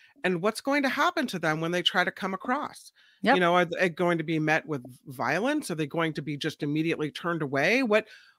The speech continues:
Speaker 1: what's the plan? And I feel like that's really what we don't know is what, what's the plan here?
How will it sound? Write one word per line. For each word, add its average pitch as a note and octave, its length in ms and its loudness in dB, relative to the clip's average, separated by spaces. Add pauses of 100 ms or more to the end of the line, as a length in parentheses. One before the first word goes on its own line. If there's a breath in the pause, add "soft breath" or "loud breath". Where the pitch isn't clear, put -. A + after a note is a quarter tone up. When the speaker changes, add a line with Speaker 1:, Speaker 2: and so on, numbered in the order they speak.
Speaker 1:
what's C4 240 0
the B3 100 -2
plan? C4+ 480 2
And E3+ 180 0
I F3+ 100 4
feel B3+ 260 -2
like A3+ 200 0
that's G#3+ 320 0
really G#3 220 0
what F3+ 160 -2
we F#3+ 80 -2
don't F3+ 280 -2
know F#3 420 -2
is C#3+ 200 -4
what, E3 220 -2
what's E3+ 320 -4
the A3+ 80 -8
plan C4 380 0
here? D#3 300 -6